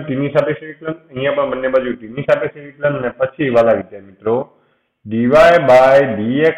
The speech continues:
જ્યારે find કરવાનું થાય તો એનો મતલબ થાય dy by dt upon નો dx by dt. Okay, હવે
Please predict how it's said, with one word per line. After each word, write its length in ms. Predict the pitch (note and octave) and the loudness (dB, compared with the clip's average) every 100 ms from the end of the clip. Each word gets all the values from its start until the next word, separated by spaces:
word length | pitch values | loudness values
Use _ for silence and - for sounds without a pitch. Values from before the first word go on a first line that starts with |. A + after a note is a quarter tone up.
| - | -2
જ્યારે 280 | A#2+ C3+ - | 2 2 0
find 240 | B2 B2 B2 | -4 -6 -4
કરવાનું 340 | B2+ B2+ B2+ | -4 -4 -8
થાય 300 | B2+ C3 A2 | -2 0 0
તો 140 | - A#2 | -2 -6
એનો 120 | B2 | -6
મતલબ 300 | A#2+ A#2+ G#2+ | -8 -10 -2
થાય 220 | A2+ A2+ | 0 2
dy 140 | A2 G#2 A2 A2 | -2 -2 0 2
by 140 | G#2+ G#2 F2+ | 0 -2 -4
dt 240 | F#2 - B2+ D3 F3 - _ _ _ _ _ _ A2 | -18 -8 -4 -2 -4 -10 _ _ _ _ _ _ -6
upon 400 | G#2+ B2 B2 G#2+ G#2 | -2 0 0 -2 -4
નો 140 | G#2+ A2+ A#2+ - _ _ _ G#2 | -4 -4 -8 -16 _ _ _ -8
dx 340 | G#2+ A#2+ A#2+ A#2+ A2 G2+ | -4 0 0 -2 -4 -2
by 280 | G2 G2+ G2+ F#2 | 0 0 -2 -6
dt. 300 | F2+ E2 D#2+ _ _ _ _ _ _ _ _ _ _ A#2 | -12 -16 -20 _ _ _ _ _ _ _ _ _ _ -10
Okay, 200 | A#2+ D#3 - - _ _ | -6 -6 -10 -20 _ _
હવે 140 | B2 | 2